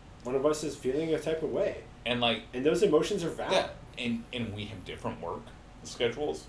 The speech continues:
Speaker 1: We have totally different schedules.
Speaker 2: Um, you know? Can I tell, like, can I tell a totally adjunct story about friendship that I wanted to tell on this podcast?
Speaker 1: Right now, do it.
Speaker 2: All right.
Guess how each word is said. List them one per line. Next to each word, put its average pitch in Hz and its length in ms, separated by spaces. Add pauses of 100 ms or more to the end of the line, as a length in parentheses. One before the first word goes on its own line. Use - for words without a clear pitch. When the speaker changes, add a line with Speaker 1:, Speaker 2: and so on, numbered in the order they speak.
(140)
Speaker 1:
We 131 80
have 123 160
totally 180 300
different - 220
schedules. - 480 (140)
Speaker 2:
Um, 87 320 (880)
you 104 100
know? 95 160 (360)
Can 135 160
I 131 80
tell, 143 520
like, 90 200 (1200)
can 101 160
I 92 40
tell 90 240 (260)
a 92 40 (240)
totally 90 320 (220)
adjunct 80 540 (840)
story 85 380
about 82 260
friendship 87 560
that 95 140
I 90 120
wanted 87 320
to - 60
tell 87 100
on 85 180
this 85 100
podcast? - 120
Speaker 1:
Right 185 180
now, 226 200
do 190 280
it. - 140 (240)
Speaker 2:
All 127 100
right. 107 140